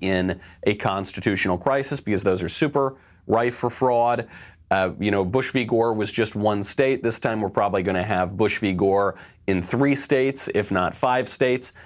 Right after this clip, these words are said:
Then the election will be decided by the courts, and we're not gonna find out anywhere close to Election Day. That was the prediction, and, uh, I only even remembered it because someone after the election found that interview and started tweeting it around and saying, "Oh my gosh, look at this."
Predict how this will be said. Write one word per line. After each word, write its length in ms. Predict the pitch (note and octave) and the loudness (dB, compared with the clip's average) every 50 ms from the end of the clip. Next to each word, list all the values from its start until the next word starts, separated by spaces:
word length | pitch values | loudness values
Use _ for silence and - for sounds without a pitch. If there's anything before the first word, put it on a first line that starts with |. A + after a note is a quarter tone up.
| _ | _
Then 160 | - A#2+ B2 | 0 2 4
the 80 | B2+ C3 | 4 4
election 380 | B2+ B2 A#2+ A#2+ A#2 - - A#2+ | 4 4 2 2 0 0 0 2
will 80 | A2 A2 | 2 2
be 140 | G2 A2+ | 2 0
decided 480 | G#2 F#2 G#2+ - - G#2+ G2 G2 G2+ F2+ | 0 0 -2 0 0 0 2 2 0 0
by 120 | G2 F#2 | 0 0
the 80 | F2 F#2 | 0 -2
courts, 360 | - - B2 A2+ A2+ A2+ - | 0 2 2 4 4 2 0
and 100 | G2 F2+ F2+ | -4 -2 0
we're 80 | F#2 | 0
not 180 | F#2 F#2 F#2+ F#2 | 0 0 -2 -2
gonna 120 | - F#2 | -4 -6
find 300 | F#2 - G2 F#2+ F2+ F2 | -2 -2 0 0 2 2
out 160 | F#2 F2 D#2+ | 0 0 0
anywhere 260 | F2+ F#2+ F#2+ F#2 F#2 F2+ | 0 -2 0 0 0 0
close 260 | F2+ A#2 G#2+ G2 G2 | 2 0 0 0 0
to 120 | - G#2+ G2+ | 0 2 2
Election 400 | G2+ G#2 G#2 G2+ - - E2+ D#2 | 2 2 0 -2 -4 -6 -6 -6
Day. 140 | - - - - - - - - | -8 -10 -12 -16 -16 -16 -12 0
That 120 | - D3 F#3 | 2 2 2
was 160 | G#3+ G#3 F3+ | 2 2 0
the 60 | - | -2
prediction, 600 | E3+ - F3 D#3+ D3+ C#3 - - A#2+ G#2 G2+ F#2 - - - - - _ _ | 0 0 2 2 2 2 2 0 0 -2 -2 -4 -8 -14 -20 -20 -20 _ _
and, 460 | G#2+ G#2+ G#2+ G2+ G#2 G#2 G#2 - - - | 0 0 0 0 0 -2 -2 -2 -4 0
uh, 200 | - G#2 G#2 F#2+ - | 2 2 2 2 2
I 140 | - A#2+ C3 | 2 2 2
only 300 | C#3 D#3+ F#3 G3+ G3 F3 D3 C3+ | 4 2 2 2 2 0 2 0
even 180 | C#3 C#3 C3 B2+ | 0 0 2 2
remembered 440 | B2 A#2+ A#2+ C#3 D#3 E3 D#3 C#3+ A#2+ | 0 0 0 0 0 0 0 2 0
it 120 | G#2+ G2+ | 0 0
because 280 | - G2 F2+ G2+ F#2+ F#2 | -2 0 0 0 0 0
someone 560 | - - C#3 C3+ C3 B2 A#2 A2 G#2 - - - - - _ - - - - - - _ - - | 0 -2 0 2 2 0 0 -2 -4 -6 -10 -16 -18 -20 _ -20 -20 -20 -20 -20 -20 _ -2 0
after 380 | A2+ B2 C3 B2+ - - C#3 | 2 2 2 0 0 0 2
the 100 | A#2 A2+ | 4 4
election 560 | G#2+ G#2 G#2+ B2+ C#3+ C#3+ - - C3+ G#2+ F#2+ F#2+ | 4 4 4 2 0 -2 -2 -2 0 0 0 -4
found 340 | - - A#2+ A#2+ A#2+ A#2+ | -2 -2 0 0 2 0
that 140 | A#2 G#2 G#2 | 0 2 2
interview 460 | A#2+ C3 - C3 F#2+ F2+ F2+ E2+ F2 | 0 0 0 -2 0 0 0 2 2
and 120 | F#2 F2+ F2+ | 2 0 0
started 260 | - A2 G#2 G2 G2 | 0 0 0 0 -4
tweeting 280 | - - B2+ A#2+ A2 G#2+ | -2 0 0 0 2 2
it 80 | G2+ F2+ | 0 2
around 280 | E2+ G#2+ A#2+ C3 B2 | 2 2 0 0 -2
and 80 | A2 G2 | -2 -2
saying, 140 | A2 G2+ D3 | -2 0 0
"Oh 80 | F3+ | 2
my 120 | F3 D3+ C#3 | 0 0 0
gosh, 180 | D3 C#3 B2+ | 0 -2 0
look 160 | D3+ D#3+ E3 | 0 0 0
at 100 | E3+ B2+ | 0 0
this." 200 | - F#2+ F#2+ - | 0 -2 -2 -4